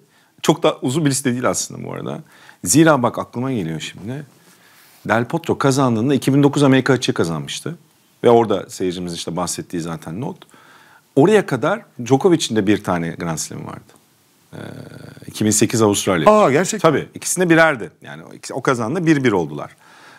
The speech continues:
Speaker 1: Ve iki bin beş, tabii iki bin beş, tabii iki bin beş Avustralya açığı sürpriz bir şekilde Marat Safin, yani sürpriz derken çok iyi bir raketti bu arada, müthiş yetenekliydi de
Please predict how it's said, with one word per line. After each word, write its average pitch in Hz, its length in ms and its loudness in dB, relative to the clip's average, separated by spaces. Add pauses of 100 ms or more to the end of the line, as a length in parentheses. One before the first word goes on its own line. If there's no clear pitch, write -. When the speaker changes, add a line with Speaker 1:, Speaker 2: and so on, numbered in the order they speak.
Speaker 1:
Ve 165 140 4 (140)
iki 143 260 0
bin 160 200 4
beş, - 520 0
tabii 131 220 0
iki 135 180 -4
bin 143 140 -2
beş, 147 180 -2
tabii 127 200 4
iki 92 220 0
bin 147 160 4
beş - 440 0 (720)
Avustralya 143 580 2
açığı 120 240 -6
sürpriz 131 380 -6
bir 120 40 -8
şekilde 117 240 -4
Marat 110 320 0
Safin, 120 220 0
yani 82 120 -8
sürpriz - 240 -6
derken 139 160 2
çok - 200 -4
iyi 107 80 0
bir 101 60 6
raketti 92 340 0
bu 82 60 -4
arada, 82 100 -4
müthiş 82 220 -6
yetenekliydi 101 600 -4
de 139 140 2